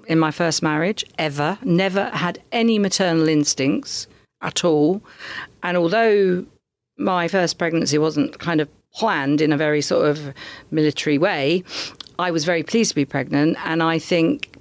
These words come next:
being a parent has been the making of me. I think it changed me as a person. But I really, I can remember thinking it was different when I found out I was pregnant, and I was thinking, "Okay, I'm very happy for this man to be the father of my children." And that,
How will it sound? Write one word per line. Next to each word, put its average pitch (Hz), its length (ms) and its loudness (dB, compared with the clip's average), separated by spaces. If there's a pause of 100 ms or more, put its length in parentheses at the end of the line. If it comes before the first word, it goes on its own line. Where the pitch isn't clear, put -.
being 165 240 2
a 151 40 0
parent 151 920 0 (360)
has 156 140 -2
been 165 200 0
the 165 60 4
making 180 400 0
of 127 200 -2
me. 135 160 0
I 151 80 -4
think 170 240 -2
it - 120 -2
changed 160 400 0
me 151 140 0
as 147 160 -2
a 160 40 -6
person. 156 520 0
But - 120 -2
I 165 140 -2
really, 180 560 2 (400)
I 170 80 -4
can 190 120 2
remember 214 260 2
thinking 180 640 2
it - 140 0
was - 100 -6
different - 800 0 (420)
when 165 580 2 (240)
I - 20 -20
found 185 220 -2
out - 80 -2
I - 40 -4
was 151 80 -2
pregnant, 143 420 0
and 147 120 2
I 143 40 0
was 147 100 -2
thinking, 156 340 -2
"Okay, 139 420 -4 (580)
I'm 147 240 -2
very 156 280 0
happy 147 680 -2
for - 140 -12
this 151 240 -2
man 143 240 0
to - 80 -14
be 147 120 0
the 139 100 -4
father 135 360 -4
of 131 120 -6
my 139 120 0
children." - 520 -2
And 147 140 2
that, 180 200 -4